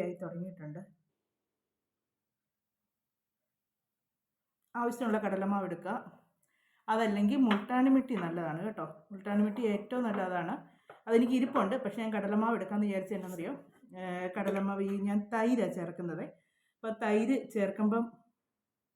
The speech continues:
നമ്മുടെ മുഖത്തിന് നല്ലതാണ്. ഈ വെയിലൊക്കെ കൊണ്ടുള്ള മുഖത്തെ, ഏ,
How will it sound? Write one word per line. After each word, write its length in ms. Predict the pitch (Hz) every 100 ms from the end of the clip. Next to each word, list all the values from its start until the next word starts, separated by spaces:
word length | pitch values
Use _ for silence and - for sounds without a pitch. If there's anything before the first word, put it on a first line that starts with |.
| _ _ _ _ _ _ _ _ _ _ 240
നമ്മുടെ 200 | 262 285
മുഖത്തിന് 360 | 277 254 269 339 269
നല്ലതാണ്. 400 | 226 233 190 226 - - 202
ഈ 60 | 208 214
വെയിലൊക്കെ 400 | 226 254 220 233 233
കൊണ്ടുള്ള 280 | 226 226 233 208
മുഖത്തെ, 260 | 208 226 233
ഏ, 40 | 202